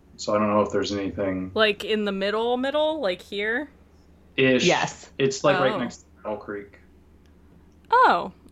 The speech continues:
Speaker 2: okay. Yeah, I don't know so much about that area. Um, there, I think Battle Creek is near the Kellogg factory if you wanna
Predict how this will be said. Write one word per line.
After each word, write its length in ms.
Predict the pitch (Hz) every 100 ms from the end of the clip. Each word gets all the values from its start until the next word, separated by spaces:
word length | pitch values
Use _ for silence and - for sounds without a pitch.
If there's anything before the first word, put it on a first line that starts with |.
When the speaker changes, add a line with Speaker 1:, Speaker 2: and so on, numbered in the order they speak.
| -
Speaker 2:
okay. 360 | 294 180 175 208 _ - _ - -
Yeah, 340 | 208 185 175 180 -
I 120 | -
don't 120 | 220 240
know 120 | 233
so 120 | 233
much 160 | 220 190
about 400 | 175 170 165 - _
that 420 | - 165 165 175 -
area. 520 | 196 185 196 208 214 226 -
Um, 520 | 302 180 170 165 170 - _ _ - - - _ _ _ _ _ - - - _ _ _ - _ -
there, 280 | 190 190 190
I 60 | 214
think 220 | 302 359
Battle 260 | 233 226 220
Creek 320 | - 226 220
is 120 | 202
near 160 | 196 196
the 100 | 180
Kellogg 440 | - 202 220 180
factory 520 | - 170 170 - 185
if 120 | 185 175
you 80 |
wanna 340 | 175 175 175